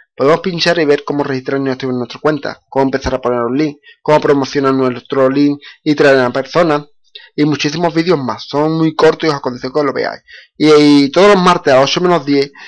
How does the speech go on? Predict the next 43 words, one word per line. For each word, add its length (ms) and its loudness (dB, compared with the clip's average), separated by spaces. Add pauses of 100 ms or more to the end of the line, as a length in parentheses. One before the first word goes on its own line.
(140)
tenemos 240 2
conferencia 580 0
con 240 -2
Sergio 360 -6
Pepola, 360 -2
el 260 -10
creador 460 2
de 80 2
Derrota 280 0
a 20 4
la 80 0
Crisis. 340 -14
Nos, 300 -8
nos 200 0
enseña 540 0 (380)
el 180 4
mundo 340 2
este, 400 -2
cómo 160 0
empezó 440 0
él, 280 -6 (320)
cómo 160 2
empezó 460 2
a 220 6
ganar 300 2
dinero, 420 -4 (420)
cómo 240 2
prosperó 540 -2 (100)
y 140 -2
cómo 140 4
empezamos 480 0
a 40 -2
ganar 260 0
dinero 220 0
a 40 -4
través 220 -2
de 60 -2
este 160 -4
mundo, 420 -6
que 100 -6
es 60 -2
muy 140 0
bonito. 500 -4